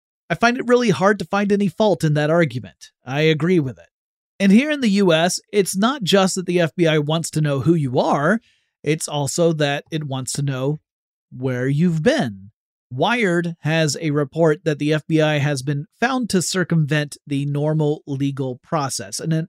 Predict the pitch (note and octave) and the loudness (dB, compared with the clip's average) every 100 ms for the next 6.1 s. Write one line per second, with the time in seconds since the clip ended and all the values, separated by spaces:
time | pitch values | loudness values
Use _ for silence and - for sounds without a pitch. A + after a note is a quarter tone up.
0 | _ _ D#3 D3 G3 E3+ D3 D3 C#3 D#3 | _ _ -6 0 0 0 -2 -2 0 0
1 | C#3+ A#2+ G#2+ G2 - - _ _ _ _ | 0 -4 -10 -12 -12 -12 _ _ _ _
2 | - F#3+ F3 D#3+ D#3 - _ _ _ - | -4 2 4 4 0 -4 _ _ _ -6
3 | E3 G#3+ C4 B3+ G3 D3 C3+ E3 E3 C#3 | -2 0 0 2 4 4 0 -4 -6 -4
4 | D3 - D#3+ D#3 D3+ D#3 D3 - D#3 - | -4 -2 0 2 2 0 0 -2 -2 -2
5 | E3+ - G3 F3+ - G3 G3 - F3 E3+ | -4 2 2 4 2 0 0 0 2 2